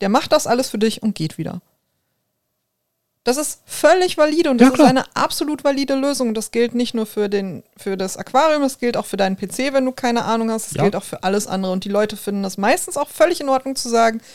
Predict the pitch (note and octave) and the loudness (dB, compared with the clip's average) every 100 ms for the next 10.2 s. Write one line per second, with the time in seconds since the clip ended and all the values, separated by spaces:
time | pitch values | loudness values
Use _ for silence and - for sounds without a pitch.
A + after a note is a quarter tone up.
0 | - - G3+ G3 G3 - - - F#3+ A3 | -20 -16 -4 -2 -2 -6 -8 -10 -8 -6
1 | C4+ B3+ A#3+ A3 G3+ G3 - A#3+ C4+ C4 | -2 -2 0 0 0 -2 -2 0 2 0
2 | - F#3 G3 - E3+ F#3 G3+ E3+ E3+ G#3 | 0 0 -2 -6 -6 -4 -4 -4 -4 -4
3 | F#3 E3+ - - - - - - - - | -4 -4 -6 -8 -10 -14 -18 -20 -2 4
4 | C3+ A#3+ - D#3+ - - F#3 - F3+ F3+ | 10 10 8 4 2 4 4 6 8 10
5 | F3 F3+ D#3 D#3 D3 C#3+ - F#3+ F3+ E3+ | 10 6 4 6 6 4 4 4 6 4
6 | F3 C#3+ D#3 D3+ - C#3 C#3 C#3 B2+ C#3 | 4 6 6 4 2 2 4 4 4 6
7 | D#3+ D#3 - B3 G3+ - D#3+ D#3 D3+ D3+ | 6 6 4 2 4 6 8 8 6 6
8 | D3 F3 D#3+ D3+ E3 F3 G#3+ F#3+ E3 E3 | 6 4 6 8 8 6 6 6 8 6
9 | E3 E3 - D3+ D3+ C#3+ C3+ C3 A#2 C#3 | 6 4 4 6 6 6 6 6 6 6
10 | G3+ A#3+ | 6 2